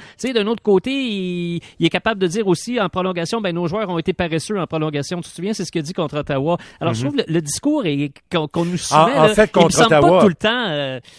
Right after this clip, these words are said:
Speaker 2: en
Speaker 1: tout
Speaker 2: fait,
Speaker 1: le temps
Speaker 2: contre Ottawa,
Speaker 1: cohérent.
Speaker 2: ce qu'il a dit, ce qu'il a dit, c'est que en l'espace de dix secondes, on a fait trois erreurs sur le même jeu. C'est ce qu'il a dit, entre autres, sur ce jeu-là à Ottawa. Mais je vous dirais ceci,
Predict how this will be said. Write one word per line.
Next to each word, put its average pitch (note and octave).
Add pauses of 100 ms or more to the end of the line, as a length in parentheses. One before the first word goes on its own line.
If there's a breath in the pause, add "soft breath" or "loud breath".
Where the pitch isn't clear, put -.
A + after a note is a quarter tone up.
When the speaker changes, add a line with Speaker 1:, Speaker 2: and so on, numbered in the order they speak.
(100)
Speaker 2:
en B2+
Speaker 1:
tout C3+
Speaker 2:
fait, -
Speaker 1:
le E3+
temps F3+
Speaker 2:
contre G3+
Ottawa, C#3+
Speaker 1:
cohérent. E3+
Speaker 2:
ce -
qu'il B2+
a B2
dit, A#2+
ce -
qu'il C3+
a B2
dit, B2
c'est C3+
que C3 (320 loud breath)
en A2+
l'espace C3+
de B2+
dix C3
secondes, D3+
on B2
a A#2
fait B2
trois C#3+
erreurs C3+
sur A#2+
le A2+
même G#2+
jeu. F2 (340 soft breath)
C'est A#2
ce -
qu'il B2
a A2+
dit, G#2+
entre C3
autres, D3+
sur B2+
ce A#2+
jeu-là A2+
à B2
Ottawa. B2
Mais E3
je A#2+
vous D#3+
dirais C#3+ (140)
ceci, G#3+